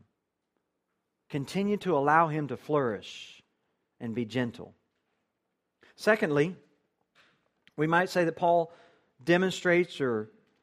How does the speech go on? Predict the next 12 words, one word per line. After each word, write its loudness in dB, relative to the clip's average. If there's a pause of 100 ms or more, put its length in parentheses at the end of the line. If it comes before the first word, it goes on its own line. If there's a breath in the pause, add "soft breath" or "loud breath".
or -6
calls 6
for, 4
I 4
should -6
say, 2
or 2
exemplifies 2
another 2 (300 soft breath)
attribute -2 (100)
that -2
every 4